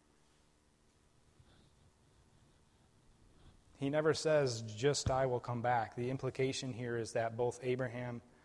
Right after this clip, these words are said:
and his son will go, and both of them will come back. So not only is Abraham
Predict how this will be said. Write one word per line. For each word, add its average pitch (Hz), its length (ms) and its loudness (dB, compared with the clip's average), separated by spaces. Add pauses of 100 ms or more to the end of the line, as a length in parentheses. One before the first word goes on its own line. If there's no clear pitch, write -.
(300)
and 123 160 -4
his 135 200 2
son 123 440 2
will 127 200 0
go, 123 400 6 (640)
and 117 200 -6
both 143 240 4
of 110 120 -4
them 113 200 -6
will 107 100 -20
come 110 240 -10
back. 107 420 -4 (880)
So - 180 -2
not 147 220 2
only 151 140 2
is 131 100 0
Abraham 131 380 0